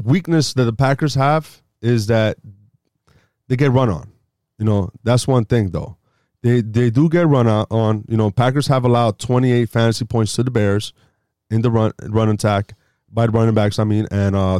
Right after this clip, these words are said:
thirty to the Vikings. I know the Vikings 'cause, you know, they have Dalvin Cook, who's the number one running back right now.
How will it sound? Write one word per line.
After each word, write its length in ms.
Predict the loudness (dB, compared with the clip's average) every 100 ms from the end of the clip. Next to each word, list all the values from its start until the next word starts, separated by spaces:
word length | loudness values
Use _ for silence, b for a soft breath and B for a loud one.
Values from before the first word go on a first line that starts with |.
| -2
thirty 320 | 0 2 0 -2 -8 _ _ _ _
to 100 | -2
the 80 | 0
Vikings. 520 | 2 0 0 -4 -6 -8
I 100 | -4
know 160 | -4
the 240 | -4 -10 -8
Vikings 440 | -4 -2 -4 -6 -4
'cause, 240 | -6 -4
you 80 | -4
know, 160 | -2
they 100 | -2
have 300 | -2 -4 -6
Dalvin 360 | -8 -6 -6 -2
Cook, 200 | -4 -2
who's 300 | -6 -6 -12 _ _ -2
the 80 |
number 200 | 0 2
one 240 | 2 2 0 B B
running 360 | -2 0 2 2
back 260 | 2 2
right 180 | 2 2
now. 280 | 2 2